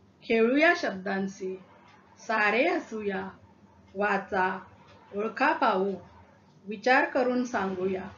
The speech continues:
भाषेची गंमत पाहूया, आपण समजून घेऊया या शीर्षकाखाली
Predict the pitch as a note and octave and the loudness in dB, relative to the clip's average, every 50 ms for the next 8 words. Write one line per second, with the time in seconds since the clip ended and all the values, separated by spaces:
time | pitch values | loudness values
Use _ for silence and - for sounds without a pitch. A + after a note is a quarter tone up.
0 | - - - - - - - - - F3+ F#3 G3 G3 F#3+ - B3+ C4 B3+ - E4 | -20 -20 -20 -20 -20 -20 -20 -20 -12 -6 -4 -4 -4 -2 -2 -2 -2 -2 -2 -2
1 | E4 D4 C#4 A#3 G#3 G#3 A3 A3 A3 - - G3+ F#3 F3+ F#3 G3 F#3+ F#3+ F#3+ F#3+ | 0 0 0 0 0 -2 -6 -6 -8 -6 -6 -4 -2 -2 -2 -4 -4 -6 -8 -8
2 | F#3+ - - _ - - - - - - - - G#3 G#3 G#3 - B3+ C4+ D4+ E4 | -12 -14 -20 _ -20 -20 -20 -20 -20 -20 -14 -8 -8 -8 -2 0 2 4 4 2
3 | E4+ E4 B3+ G#3+ G#3 G3+ G#3 G#3+ A3 G#3 F#3+ F#3+ F#3+ F#3+ F#3 F3+ F#3+ F#3 F3+ F#3+ | 2 2 -2 -2 -2 -4 -4 -4 -4 -4 -4 -4 -4 -4 -4 -4 -4 -4 -4 -8
4 | - - - _ - _ _ - - - _ _ _ F#3+ G3+ G#3+ B3 D#4+ F#4 - | -10 -16 -20 _ -20 _ _ -20 -20 -20 _ _ _ 0 2 2 4 2 2 0
5 | D#4+ C4 - - C4 A#3 - A#3+ A3+ A3+ A3+ - G#3 G3 G3 G#3 A3 F#3+ | -2 -4 -4 -4 -4 -2 2 2 2 2 0 -4 -4 -4 -4 -4 -6 -8